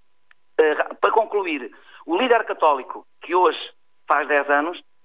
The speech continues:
ele é que manda, ele tem obrigatoriamente, obrigatoriamente que dar aso ao seguinte, ordenar em todo o mundo, bispos, eh, seja lá que for pela hierarquia abaixo, todas as pessoas suspeitas da prática de crimes têm que ser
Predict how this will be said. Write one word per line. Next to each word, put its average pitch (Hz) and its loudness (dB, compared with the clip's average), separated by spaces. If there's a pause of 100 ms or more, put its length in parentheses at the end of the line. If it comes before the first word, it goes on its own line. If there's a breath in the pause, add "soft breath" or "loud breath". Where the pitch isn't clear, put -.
(200)
ele 233 4
é 220 4
que 220 -6
manda, 147 -4 (520)
ele 190 2 (180)
tem 233 0
obrigatoriamente, 202 0 (160)
obrigatoriamente 180 -2
que - -12
dar 156 2 (500)
aso 170 0
ao 160 4
seguinte, 135 -12 (100)
ordenar 202 2 (120)
em 156 -4 (120)
todo 254 2
o 208 -2
mundo, 165 -2 (200)
bispos, 165 -4 (240 soft breath)
eh, 143 2
seja 185 2
lá 180 4
que 185 -16
for 196 -6
pela 175 0
hierarquia 165 2
abaixo, 147 0 (320)
todas 220 4
as 202 -4
pessoas 208 0
suspeitas 151 -4
da 139 0
prática 190 0
de 143 -18
crimes 165 -8
têm 185 -6
que - -18
ser 160 -4